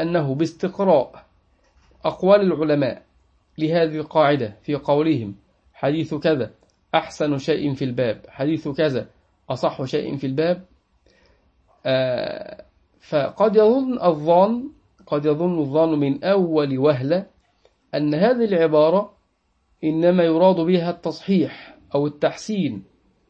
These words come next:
للحديث، وهذا خلاف الصحيح. فالذي يقف من أول وهلة، آه، على هذه العبارة قد يظن مثلًا أن قول الترمذي أو أحمد أو البخاري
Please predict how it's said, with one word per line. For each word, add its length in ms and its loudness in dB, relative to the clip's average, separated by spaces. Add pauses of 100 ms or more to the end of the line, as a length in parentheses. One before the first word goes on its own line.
(400)
للحديث، 680 -8 (320)
وهذا 720 0
خلاف 420 -8
الصحيح. 540 -18 (1500)
فالذي 1120 -6
يقف 400 -4
من 180 -6
أول 400 2
وهلة، 420 0 (720)
آه، 320 -2
على 280 -2
هذه 240 0
العبارة 360 0
قد 280 -2
يظن 420 6
مثلًا 460 2
أن 140 -2
قول 460 0 (380)
الترمذي 720 -2
أو 180 0
أحمد 360 -2
أو 120 -4
البخاري 600 -2